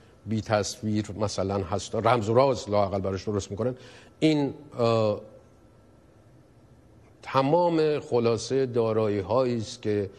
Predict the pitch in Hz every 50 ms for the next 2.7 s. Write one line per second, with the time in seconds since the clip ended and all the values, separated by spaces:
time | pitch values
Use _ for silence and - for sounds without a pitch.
0 | - - - - 98 107 104 98 - - 101 101 92 113 123 131 113 117 107 104
1 | 101 101 95 85 - 101 92 90 92 98 98 98 92 98 92 90 87 - 104 117
2 | 110 98 98 92 90 90 87 87 87 87 90 90 90 87